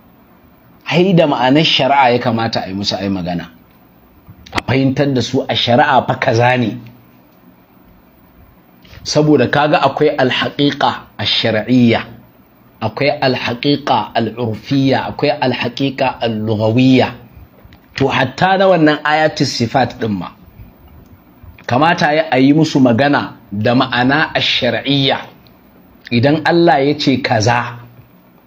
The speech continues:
Allah ya ce yadu, na farko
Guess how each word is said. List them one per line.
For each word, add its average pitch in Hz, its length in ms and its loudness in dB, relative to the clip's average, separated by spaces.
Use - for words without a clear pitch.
Allah 147 260 4
ya 131 160 0
ce - 160 0
yadu, 117 360 2
na 123 180 2
farko 170 600 2